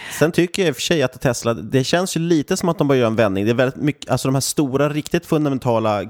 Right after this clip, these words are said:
tveksamheterna kring bolaget är fortfarande kvar. Men det är ändå, jag måste ändå säga att jag tycker att de har gjort bättre ifrån sig på senaste tiden. Sen förtjänar inte den värderingen det har, men jag, jag tycker ändå att de har börjat vända lite grann. Alltså det ser ändå bättre ut, tycker jag.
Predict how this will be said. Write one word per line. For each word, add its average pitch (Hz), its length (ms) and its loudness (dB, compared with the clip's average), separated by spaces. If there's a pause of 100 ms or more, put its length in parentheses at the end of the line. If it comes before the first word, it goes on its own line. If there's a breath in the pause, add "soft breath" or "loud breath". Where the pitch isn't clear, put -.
(160)
tveksamheterna 135 880 -2
kring 110 160 -2
bolaget 92 360 -2
är 95 60 -2
fortfarande 92 360 -6
kvar. 87 300 -2 (280 loud breath)
Men 101 200 0
det 117 80 2
är 127 40 4
ändå, 139 380 2
jag 135 100 2
måste 143 200 0
ändå 143 120 0
säga 127 160 -2
att - 20 0
jag 113 100 -4
tycker 156 240 0
att 131 60 0
de 117 140 -2
har 117 120 0
gjort 107 220 -2
bättre 127 420 -4
ifrån 147 360 -2
sig - 60 -10
på - 60 -14
senaste 80 260 -4
tiden. 78 100 -2 (240 loud breath)
Sen 120 200 -2
förtjänar 110 380 0
inte 98 180 -2
den 95 140 0
värderingen 123 520 0
det 78 60 -2
har, 80 180 0
men 90 220 0
jag, 104 140 -2
jag 113 120 -2
tycker 160 240 0
ändå 110 120 0
att - 60 -4
de 95 140 0
har 90 240 0
börjat 92 520 0
vända 95 240 0
lite 135 160 -2
grann. 69 160 -4
Alltså 98 160 -4
det 92 60 0
ser 135 200 0
ändå 92 140 -2
bättre - 300 -4
ut, - 60 -8
tycker - 160 -6
jag. 76 80 -4